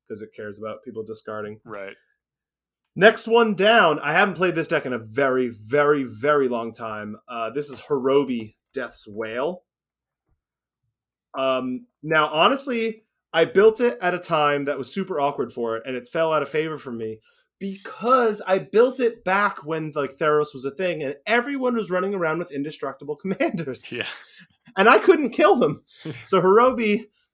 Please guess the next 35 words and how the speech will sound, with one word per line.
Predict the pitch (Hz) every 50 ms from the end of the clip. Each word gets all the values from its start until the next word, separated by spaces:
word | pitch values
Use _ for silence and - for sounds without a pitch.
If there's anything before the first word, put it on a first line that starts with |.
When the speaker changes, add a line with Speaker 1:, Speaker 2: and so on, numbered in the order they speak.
| _ _ _ _
Speaker 1:
says, | - - 180 165 160 156
"Whenever | 170 170 180 185 190 185
a | 175
creature | - 196 175 - 165
becomes | 151 139 - 170 156 143
the | 143
target | - - 151 151 147 147 156 -
of | 127 131
a | 131
spell | - - 151 139 135
or | 127
ability, | 113 120 139 135 123 113 107 104 95 _ _ _ _ _ _ _ _ _ _ _ _ _ _
it | - 123 101
dies. | - 117 107 95 87 - - - - - _ _ _ _
You | 120 120
destroy | 117 120 117 - - 113 98 95
it." | 92 - _ _ _ _ - _ _ _ _ _ _ _ _ 110
Speaker 2:
Yeah, | 110 110 104 101
that | 101 127 165 196 208
one | 233 220 185 143
can | - - 127
almost | 120 117 120 113 104 - - -
feel | - 113 113 110 104
like | 101 98 92
a | 92 87
combo | - - 95 98 95 98 95 95
deck | 87 90 90 87 90 90 - - _ _ -
in | 127 123 123
the | 117 120
sense | - - 120 117 113 -
that | 113
it's | 104 - -
like, | 110 101 98 101 98 - - _ 151
there, | 123 123 120 120 123 131 123
there's | 139 135 131 123 113 107